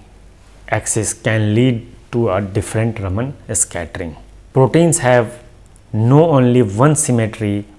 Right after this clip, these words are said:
but several, like cyclic, dihedral, cubical, helical,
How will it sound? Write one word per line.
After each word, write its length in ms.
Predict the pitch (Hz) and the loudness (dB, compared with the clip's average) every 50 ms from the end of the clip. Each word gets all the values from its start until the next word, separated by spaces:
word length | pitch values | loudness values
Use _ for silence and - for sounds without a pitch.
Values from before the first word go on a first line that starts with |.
| - - - | -20 -8 -4
but 180 | 110 117 - - | -4 -4 -4 -4
several, 720 | - - - 127 120 120 113 107 117 117 113 113 110 110 | -8 -2 2 4 6 6 6 6 4 4 2 2 0 -2
like 320 | 107 107 98 101 101 - | -4 -4 -4 -4 -4 -6
cyclic, 600 | - - 104 95 98 98 - 101 101 101 101 98 | -6 -4 -2 -2 -2 -2 -4 -4 -4 -2 -4 -4
dihedral, 840 | 101 95 95 95 92 90 98 101 95 - 104 98 98 98 95 95 95 | -2 -2 -2 -2 -2 -2 -4 -4 -4 -4 -2 -2 -2 -2 -4 -8 -8
cubical, 640 | - 113 107 98 101 104 98 - 101 98 101 98 87 | -4 -4 -2 -2 -2 -4 -4 -4 -4 -2 -2 -4 -4
helical, 580 | 80 101 110 107 - 202 - 98 95 98 101 | -2 -2 0 0 -2 -2 -4 -4 -4 -4 -4